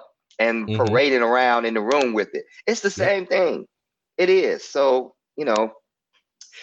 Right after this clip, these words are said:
Speaker 1: big props to, to the promotion team over there, um, at, what is it, uh, T M T and, and the Jake Paul brothers. And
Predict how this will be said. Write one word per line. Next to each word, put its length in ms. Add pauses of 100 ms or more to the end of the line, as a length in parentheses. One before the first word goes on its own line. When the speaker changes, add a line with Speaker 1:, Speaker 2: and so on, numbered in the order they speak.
(200)
Speaker 1:
big 180
props 300
to, 240
to 120
the 60
promotion 420
team 280
over 180
there, 300 (460)
um, 420
at, 180 (480)
what 180
is 140
it, 140
uh, 140
T 260
M 140
T 360
and, 240
and 180
the 60
Jake 260
Paul 280
brothers. 400
And 240